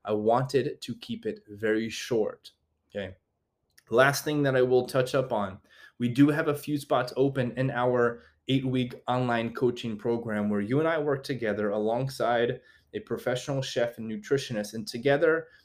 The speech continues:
we mastermind the perfect sustainable system for you to transform your body from the inside out, using nutrition, using exercise, the latest exercise protocols and principles, and using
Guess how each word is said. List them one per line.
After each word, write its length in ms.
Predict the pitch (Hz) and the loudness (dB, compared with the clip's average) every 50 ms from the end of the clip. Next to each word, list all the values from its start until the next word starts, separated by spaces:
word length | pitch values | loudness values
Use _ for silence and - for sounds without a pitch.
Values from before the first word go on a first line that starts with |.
| _ _ - | _ _ -6
we 160 | 120 123 120 | -2 -2 0
mastermind 760 | 117 120 123 131 143 139 - - 135 127 120 113 113 110 110 107 | 2 2 2 2 2 0 -2 -2 -2 -2 0 0 -2 -2 -2 -4
the 60 | 101 | -6
perfect 640 | - _ - 151 147 151 - - 175 170 - - _ | -6 _ -2 0 0 0 0 -2 -4 -4 -4 -10 _
sustainable 640 | - - - 127 - - 143 139 135 131 127 131 127 | -14 -10 -8 -8 -8 -6 -4 -4 -2 -2 -2 -2 -2
system 420 | - - 131 127 - - 123 110 | -2 -2 -2 -4 -4 -6 -8 -10
for 240 | - - - 120 110 | -8 -8 -6 -4 -4
you 500 | 110 110 127 165 180 135 104 101 107 107 - _ _ _ _ _ - | -4 -2 0 2 2 2 2 0 -2 -6 -12 _ _ _ _ _ -8
to 100 | - 113 | -8 -8
transform 720 | - - - - 143 139 143 139 139 - 151 147 143 143 | -6 -4 -2 0 2 2 2 0 0 0 0 2 2 2
your 100 | 143 139 | 2 2
body 380 | 131 127 123 123 120 110 104 101 | 4 4 4 6 4 4 2 0
from 200 | 104 - 113 110 | -4 -4 -6 -6
the 160 | 110 113 104 | -6 -6 -4
inside 440 | 117 120 120 113 - 120 117 113 113 | -4 -2 -2 -2 0 2 2 4 4
out, 220 | 110 107 101 98 | 4 2 2 2
using 320 | 113 135 143 139 151 151 143 | 2 2 2 2 2 0 0
nutrition, 600 | 139 131 131 - - 131 127 - - 127 113 107 | 0 -2 -2 -4 -4 -6 -6 -6 -6 -6 -4 -2
using 420 | 110 127 135 131 131 143 135 120 | -2 0 0 0 0 -2 -2 0
exercise, 800 | 120 123 123 - - 120 117 - - 110 107 110 110 110 110 - _ _ _ _ _ _ _ | -2 -2 -2 -4 -4 -4 -4 -2 -2 0 0 0 0 0 -2 -6 _ _ _ _ _ _ _
the 80 | - 110 | -4 0
latest 360 | 107 120 120 120 123 120 - | 2 4 4 4 4 4 2
exercise 760 | - 113 - - 117 110 104 - 113 107 107 104 104 104 101 | -2 -4 -4 -4 -6 -6 -4 -2 0 0 2 2 2 2 0
protocols 680 | - - - 117 107 107 - - 110 104 104 101 - 110 | -2 -4 -2 -2 -2 -2 -2 -2 0 0 0 0 -2 -4
and 120 | 104 104 | -6 -4
principles, 520 | - 120 113 104 - 101 110 107 104 104 - _ - - _ _ _ - | -4 -4 -6 -6 -4 -2 -2 -2 -2 -2 -6 _ -20 -20 _ _ _ -8
and 180 | 113 110 113 117 | -6 -2 2 4
using 520 | 143 175 170 135 131 117 110 110 110 107 | 4 4 4 4 2 0 0 -2 -4 -6